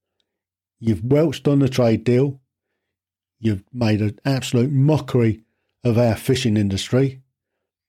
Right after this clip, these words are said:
And let's just, just, just look at this sensibly. The French are demanding access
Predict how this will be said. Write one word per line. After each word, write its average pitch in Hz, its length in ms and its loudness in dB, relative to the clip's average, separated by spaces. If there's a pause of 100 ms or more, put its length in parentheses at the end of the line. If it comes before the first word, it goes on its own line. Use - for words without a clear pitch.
(220)
And 170 120 2
let's 208 140 2
just, - 240 -2 (120)
just, - 220 -2 (1120)
just 220 340 0
look 180 260 0
at 135 120 -4
this - 160 -2
sensibly. 101 720 -4 (960)
The 160 100 0
French - 840 -2 (1160)
are 151 160 0
demanding 147 1040 2 (440)
access 139 680 -2